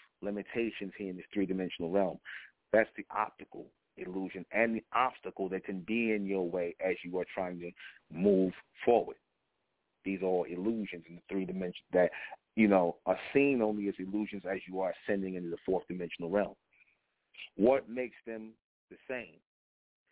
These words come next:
One appear, one is greater or appears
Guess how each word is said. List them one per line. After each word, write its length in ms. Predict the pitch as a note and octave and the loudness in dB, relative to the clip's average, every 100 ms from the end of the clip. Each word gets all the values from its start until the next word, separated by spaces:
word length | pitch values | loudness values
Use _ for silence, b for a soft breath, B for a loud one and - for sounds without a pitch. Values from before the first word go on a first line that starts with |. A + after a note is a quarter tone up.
| _ _ _ _ _ | _ _ _ _ _
One 380 | A2 B2+ A#2+ A#2 _ | -6 -6 -6 -12 _
appear, 460 | - - - A2+ G#2+ F#2 | -16 -12 -8 -6 -6 -6
one 220 | A2+ A#2 | -6 -6
is 120 | G#2+ F#2+ | -8 -10
greater 340 | G2 A#2 A#2+ G#2+ | -4 -2 0 -2
or 220 | F2+ F#2 F2+ | -4 -10 -12
appears 400 | - - B2 | -14 -6 -4